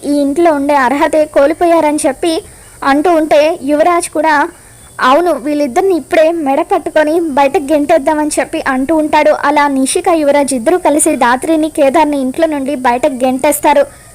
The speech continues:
దాత్రి, కేదార్ ఇద్దరు కూడా చాలా బాధపడిపోతూ ఉంటారు. కాసేపటి తర్వాత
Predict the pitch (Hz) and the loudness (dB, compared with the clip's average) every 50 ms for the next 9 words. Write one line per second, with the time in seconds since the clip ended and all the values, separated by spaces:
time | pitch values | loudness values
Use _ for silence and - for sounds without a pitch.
0 | - - - - - 254 294 285 277 262 262 - 320 320 311 311 311 - 311 285 | -20 -20 -20 -14 -4 -2 0 2 2 0 -2 -4 -6 -8 -8 -6 -4 0 0 0
1 | 254 285 302 285 285 240 220 285 339 339 - 320 294 302 302 - 269 285 285 285 | 2 0 0 0 -2 -2 -2 -2 -2 0 -2 0 -2 -2 0 0 0 2 2 2
2 | 262 240 254 247 262 320 302 370 370 - - 320 311 - 320 311 320 311 330 311 | 0 0 0 0 0 0 0 -2 -2 0 0 -2 0 0 -2 -2 0 0 2 2
3 | 311 - - - - - - - - - - - - 302 294 302 - 320 311 - | 2 0 -2 -6 -16 -20 -20 -20 -20 -20 -8 -2 0 0 0 2 0 0 0 0
4 | 311 311 - 370 311 302 302 302 294 330 | -2 -2 -2 -2 0 2 2 2 2 2